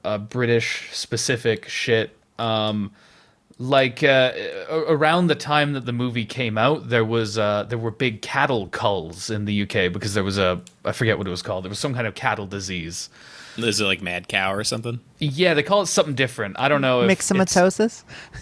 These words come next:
Speaker 3: <laughs>
Speaker 1: I'm
Speaker 2: Oh my
Speaker 1: not
Speaker 2: God!
Speaker 1: sure.
Speaker 2: Wait, is mad cow?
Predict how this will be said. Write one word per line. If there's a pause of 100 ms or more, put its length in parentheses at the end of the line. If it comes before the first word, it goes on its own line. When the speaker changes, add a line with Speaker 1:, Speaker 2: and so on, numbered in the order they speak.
(180)
Speaker 3:
<laughs> (960)
Speaker 1:
I'm
Speaker 2:
Oh
my
Speaker 1:
not
Speaker 2:
God!
Speaker 1:
sure.
Speaker 2:
Wait,
is
mad
cow?